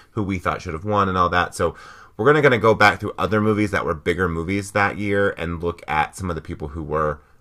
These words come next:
we think, were contenders for the nomination. So,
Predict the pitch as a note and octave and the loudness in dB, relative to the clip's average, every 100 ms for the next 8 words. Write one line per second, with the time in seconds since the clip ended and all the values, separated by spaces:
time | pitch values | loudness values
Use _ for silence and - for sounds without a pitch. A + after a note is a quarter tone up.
0 | - F#2 A#2 A2+ - C#2+ C#2+ - - _ | -10 -2 -2 -2 -4 -4 -4 -10 -20 _
1 | - E2+ - E2 E2+ D2+ C#2 C#2+ - - | -6 -6 -6 -10 -8 -8 -6 -8 -10 -14
2 | D#2 D2 C#2+ D2 - D2+ D2 D2 D2 C2+ | -8 -4 -2 -4 -6 -6 -4 -4 -4 -6
3 | C#2 C2 - - - - - B1 | -8 -12 -16 -20 -20 -20 -12 -10